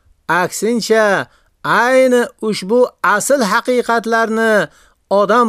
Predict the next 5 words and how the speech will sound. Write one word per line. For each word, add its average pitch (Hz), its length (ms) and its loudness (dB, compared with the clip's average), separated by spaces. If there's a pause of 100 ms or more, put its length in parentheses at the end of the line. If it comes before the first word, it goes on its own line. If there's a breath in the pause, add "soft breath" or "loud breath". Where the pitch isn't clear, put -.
bolasiga 208 600 2 (600 soft breath)
unuttirish 202 760 0
uchun 208 340 -4
ham 190 380 0 (500 soft breath)
bu 220 120 -2